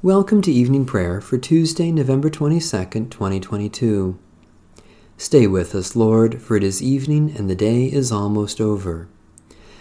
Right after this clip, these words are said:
The city of God has no need of sun or moon, for the glory of God is its light,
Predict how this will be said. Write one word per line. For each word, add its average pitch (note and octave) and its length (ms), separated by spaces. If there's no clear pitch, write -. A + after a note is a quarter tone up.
The B2+ 100
city F3 380
of D#3+ 140
God C3 340
has G#2+ 200
no C3 220
need D3 340
of B2+ 120
sun A#2+ 400
or A#2+ 180
moon, F#2 560
for - 160
the C3 140
glory D#3+ 400
of D3 160
God C3+ 380
is F2+ 120
its - 220
light, F#2+ 420